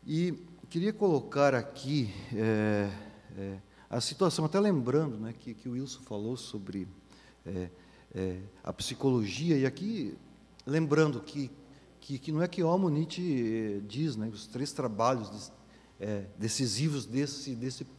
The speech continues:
desse psicólogo, e que cada dissertação da genealogia da moral revelaria, ao final, uma nova verdade. Isso Nietzsche diz no, no Ecce Homo, porque, porque escrevo livros tão bons, quando ele comenta a genealogia.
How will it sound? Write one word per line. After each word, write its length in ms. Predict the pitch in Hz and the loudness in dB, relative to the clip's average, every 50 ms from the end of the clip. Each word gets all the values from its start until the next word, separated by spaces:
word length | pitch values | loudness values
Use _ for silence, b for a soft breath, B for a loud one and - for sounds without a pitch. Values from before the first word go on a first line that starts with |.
| - - - | -18 -12 -8
desse 540 | 113 127 131 123 - - - 139 131 123 | -6 -4 -4 -4 -6 -8 -6 -4 -6 -6
psicólogo, 760 | 117 - - - - 131 - - 143 139 127 110 107 101 - - - B B B B B B B B B B B B B B B B B B B B - | -6 -8 -10 -8 -8 -8 -4 2 4 4 4 4 2 -4 -8 -14 -18 B B B B B B B B B B B B B B B B B B B B -10
e 80 | 131 | -10
que 160 | - - 151 | -8 -8 -10
cada 840 | 127 - - - 156 160 180 165 147 139 147 139 131 123 113 107 104 92 90 - - - - | -10 -4 2 4 6 6 6 4 6 8 10 10 10 10 8 6 6 2 -2 -6 -10 -10 -8
dissertação 880 | 113 120 139 131 - 180 170 170 170 160 147 120 - - - 156 151 | -6 -6 -4 -2 0 0 0 0 0 -2 -2 -2 -2 2 2 2 4
da 140 | 135 131 127 | 4 4 2
genealogia 500 | 101 127 143 143 135 127 127 117 107 143 | 4 2 2 4 4 4 2 2 0 0
da 140 | 143 160 170 | 2 2 2
moral 600 | 180 196 196 160 120 117 135 160 170 147 120 - - | 2 2 2 2 2 2 0 0 0 -2 -6 -10 -4
revelaria, 640 | - - 120 113 143 139 131 120 117 120 151 156 147 | -2 -2 2 4 4 6 6 4 4 2 2 2 2
ao 80 | 120 | 2
final, 880 | - - - 135 127 120 117 117 123 143 139 127 107 - - - - - | 0 -4 -4 -2 -2 0 0 2 2 2 0 0 -2 -8 -14 -20 -12 -6
uma 180 | - 139 151 147 | 0 2 4 4
nova 300 | 139 139 143 151 143 143 | 6 6 6 6 4 2
verdade. 720 | 123 143 139 110 92 95 87 76 - - - - - - - - - | 0 0 -2 -2 -2 -4 -6 -6 -6 -10 -14 -18 -20 -20 -20 -16 -12
Isso 260 | 127 147 151 - 147 | -10 -10 -10 -10 -12
Nietzsche 220 | 139 - - - 117 | -12 -12 -12 -12 -12
diz 280 | 104 107 123 131 113 | -10 -8 -10 -8 -6
no, 240 | 113 110 113 107 98 B B B B B B B B B B B B | -6 -6 -6 -6 -8 B B B B B B B B B B B B
no 160 | 110 117 120 | 0 4 4
Ecce 240 | 120 117 - 196 208 | 4 4 4 4 6
Homo, 280 | 190 139 135 156 165 139 | 6 6 6 4 2 0
porque, 680 | - 123 104 - - - 117 98 107 104 104 101 95 - - - - - | -2 -4 -6 -6 -8 -8 -6 -4 -4 -4 -4 -4 -6 -10 -14 -18 -20 -6
porque 240 | - 131 127 - - | -2 -2 0 2 2
escrevo 400 | 156 151 - - 151 156 135 131 | 2 0 0 -2 -2 -2 -2 -2
livros 380 | 123 123 135 135 120 113 107 - | -2 -2 -4 -4 -4 -8 -10 -8
tão 140 | - 160 165 | -8 -8 -6
bons, 340 | 147 123 131 156 175 170 | -4 -4 -4 -4 -4 -6
quando 180 | - - 135 135 | -8 -8 -6 -6
ele 80 | 135 131 | -6 -6
comenta 720 | - 143 123 113 113 120 127 127 127 - 139 131 120 110 | -6 -6 -6 -4 -4 -4 -6 -6 -8 -6 -6 -4 -4 -4
a 80 | 107 107 | -4 -4
genealogia. 720 | 92 113 113 113 113 113 107 98 87 - - 80 82 | -4 -4 -4 -2 -2 -2 -4 -6 -8 -10 -12 -12 -14